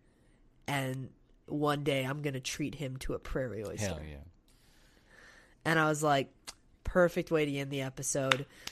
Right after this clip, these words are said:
Speaker 1: The classic "See Ya Space Cowboy" ends right there. Yeah, right. If you guys want to hear more from the Anime Boys podcast,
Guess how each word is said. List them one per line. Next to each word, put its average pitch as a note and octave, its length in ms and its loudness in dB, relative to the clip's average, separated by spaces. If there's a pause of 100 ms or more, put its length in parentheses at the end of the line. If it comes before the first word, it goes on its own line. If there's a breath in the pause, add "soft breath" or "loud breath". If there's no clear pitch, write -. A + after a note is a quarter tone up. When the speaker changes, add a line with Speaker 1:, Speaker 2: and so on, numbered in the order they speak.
(220 loud breath)
Speaker 1:
The D3 140 0
classic D3+ 600 2
"See - 200 -2
Ya D3+ 140 0
Space D3 360 -2
Cowboy" C3 480 -2
ends B2+ 280 -6
right C3+ 320 0
there. C#3 120 0
Yeah, D3+ 200 2
right. D#3+ 140 6
If - 60 6 (220)
you D#4 120 6
guys F3+ 520 6 (360 soft breath)
want G#3 280 6
to G3+ 100 0
hear F#3+ 220 4
more G3 300 6
from F3 220 0
the E3 220 -2
Anime E3 400 4
Boys E3 280 6
podcast, F#3+ 760 0